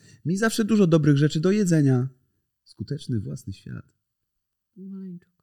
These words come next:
Speaker 1: Tak. Maleńczuk, trochę przekręciłem, e,
Speaker 2: Trochę
Speaker 1: w tekście,
Speaker 2: tak.
Speaker 1: bo tam było troszeczkę inaczej. To jest Święto Kobiet, e, tak się nazywa, e, piosenka Maleńczuka, którą bardzo lubiłem, jak miałem piętnaście lat mniej więcej. E,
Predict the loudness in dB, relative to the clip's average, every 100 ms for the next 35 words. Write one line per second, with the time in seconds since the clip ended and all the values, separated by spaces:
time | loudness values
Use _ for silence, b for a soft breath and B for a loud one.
0 | _ -14 -14 _ _ b b b b 2
1 | 4 4 0 2 4 4 2 2 4 4
2 | 4 2 2 2 2 0 2 2 4 2
3 | 2 0 -2 2 2 2 0 -2 -4 -2
4 | -2 0 -2 -2 -2 -2 -2 0 0 0
5 | -4 -2 -2 -2 -2 0 0 2 0 -2
6 | B B B -4 -2 0 2 4 4 2
7 | -2 -2 2 4 6 4 4 0 2 2
8 | 2 0 0 0 2 0 -4 -10 -4 -2
9 | -4 -4 -4 -4 -6 -2 0 -2 -4 -4
10 | -4 -2 -2 -2 B B B B -4 2
11 | 4 4 2